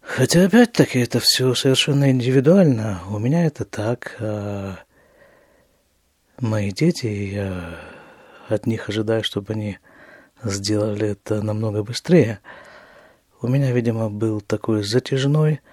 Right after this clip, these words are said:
инкубационный период. Это, видимо, не столько от меня зависело, сколько от инкубатора, которым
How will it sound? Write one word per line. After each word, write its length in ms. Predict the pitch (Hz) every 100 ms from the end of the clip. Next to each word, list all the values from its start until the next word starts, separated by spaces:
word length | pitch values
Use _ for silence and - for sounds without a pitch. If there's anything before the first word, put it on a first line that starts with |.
| _ _ _
инкубационный 1160 | 127 131 - 123 123 - - 127 113 113 107 104
период. 680 | - 143 147 101 - - - _ _ _ _ _ _ _ _ _ _ _ _ _ _
Это, 280 | 127 120 127
видимо, 320 | 123 120 123
не 100 | 123
столько 400 | 123 - 131 -
от 100 | 123
меня 240 | 147 160 147
зависело, 500 | 113 107 - 104 101
сколько 500 | - 107 104 - 107
от 240 | 101 - -
инкубатора, 760 | 113 - 123 180 - 113 101 _ _ _ _ _ _ _ _ _ -
которым 680 | - - 107 107 104 98